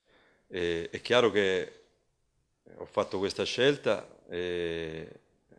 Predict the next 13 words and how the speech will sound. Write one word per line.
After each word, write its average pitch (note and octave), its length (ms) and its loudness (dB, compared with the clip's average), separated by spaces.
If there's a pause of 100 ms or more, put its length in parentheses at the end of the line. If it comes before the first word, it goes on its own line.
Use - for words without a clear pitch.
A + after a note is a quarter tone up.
(260)
il, E2 160 -16 (140)
sicuramente G2+ 580 -2
il G2 80 -6
primo G2+ 160 -4
pensiero F#2+ 320 -2
è G2+ 40 -4
per F#2+ 120 -8
il F2 80 -8
Catanzaro F2 480 -4
Calcio, E2 340 -6 (680)
quindi F2 220 -8
non G2 140 -2
rinun-, G2+ 400 -6